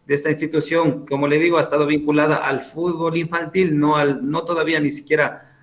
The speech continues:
al fútbol barrial. Así es que, en memoria de él, pues, la dirigencia, la familia ha creído conveniente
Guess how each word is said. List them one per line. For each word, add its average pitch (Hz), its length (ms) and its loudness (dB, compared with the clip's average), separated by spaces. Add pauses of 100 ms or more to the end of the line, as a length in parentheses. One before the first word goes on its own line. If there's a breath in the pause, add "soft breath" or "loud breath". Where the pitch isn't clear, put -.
al 123 180 -6
fútbol 160 280 2
barrial. 139 400 4
Así 143 240 -4
es 151 80 -2
que, 127 400 -2 (260)
en 120 160 -6
memoria 165 400 0
de 170 160 0
él, 175 140 -2
pues, 127 260 -2
la 127 80 0
dirigencia, 143 560 0
la 147 120 2
familia 147 400 2
ha 143 60 -2
creído 147 320 2
conveniente 139 840 0